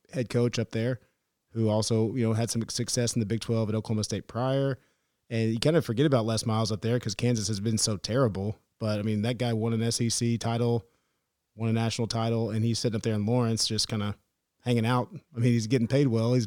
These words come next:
he's not winning any games, but he's the national championship coach in the league. So as you look at this landscape of Big twelve coaches, I've got a, a kind of a thought process about where I have my coaches ranked in the top five, but what is your top five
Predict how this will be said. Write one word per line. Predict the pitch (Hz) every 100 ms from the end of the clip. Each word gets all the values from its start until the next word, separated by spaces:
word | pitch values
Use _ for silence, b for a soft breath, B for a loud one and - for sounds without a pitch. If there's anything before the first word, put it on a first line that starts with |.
| 117
he's | 131 117
not | 123 117
winning | 127 123
any | 113 107
games, | 127 123 107
but | 113
he's | 117 104
the | 113 120
national | 120 117 110
championship | 123 113 107
coach | - 120 -
in | 104
the |
league. | 104 139 117
So | - 113 110 - _ _ _ _ _ _ _ _ _ -
as | 135
you | 120
look | 135 170
at | 139
this | 120
landscape | 120 123 113 117 107 107 - _ _ _ -
of | 107
Big | 117 -
twelve | 120 95
coaches, | 110 107 107 98 - - _ _ _ _ _ - -
I've | 113 131
got | 135
a, | 131 - _ -
a |
kind | - 139
of | 120
a | 113
thought | 131 127
process | 123 120 123
about | 117 110
where | 117 123 127 123
I | 131
have | 131 120
my | 143 131 127
coaches | 131 120 120
ranked | 127 123 127
in |
the |
top | 117 123 113
five, | 131 127
but | 110
what | 117 147
is | 123
your | 135
top | - 120 110
five | 120 117 117